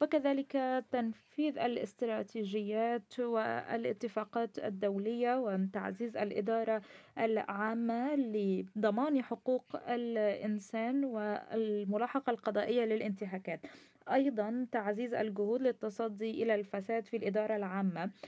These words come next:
وأخيرًا، التصديق على اتفاقية حماية جميع الأشخاص من الاختفاء القسري، ونتمنى لوفد مقدونيا الشمالية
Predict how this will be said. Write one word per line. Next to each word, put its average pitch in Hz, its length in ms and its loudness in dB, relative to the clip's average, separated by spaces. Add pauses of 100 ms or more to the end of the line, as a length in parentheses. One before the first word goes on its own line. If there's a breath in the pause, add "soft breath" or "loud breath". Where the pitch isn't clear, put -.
(340 loud breath)
وأخيرًا، 247 1120 0
التصديق 233 840 -4
على 226 440 0
اتفاقية 226 600 -4
حماية 226 360 -4
جميع 214 260 0
الأشخاص - 440 -2
من 233 80 2
الاختفاء 214 560 0
القسري، 202 640 -2
ونتمنى 240 960 0
لوفد 208 380 -2
مقدونيا 214 840 -2
الشمالية 208 720 0